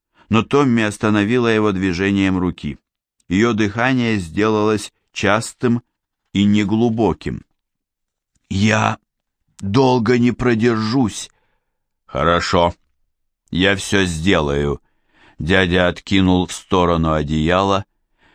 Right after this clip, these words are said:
и я с трудом сдержался, чтобы не отвернуться. Томми уже не контролировала себя,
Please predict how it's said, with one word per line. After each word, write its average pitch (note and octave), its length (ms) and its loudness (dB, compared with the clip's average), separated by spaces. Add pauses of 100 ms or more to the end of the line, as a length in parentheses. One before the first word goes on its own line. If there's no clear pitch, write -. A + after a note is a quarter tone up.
(100)
и F2+ 100 -2
я A#2 160 4
с A2 100 -8
трудом A#2+ 460 0
сдержался, G#2 800 0
чтобы F#2+ 480 0
не F#2 160 4
отвернуться. F#2 960 -2 (960)
Томми C3 340 2
уже B2 400 0
не A#2 200 0
контролировала F2+ 1000 0
себя, E2 480 -2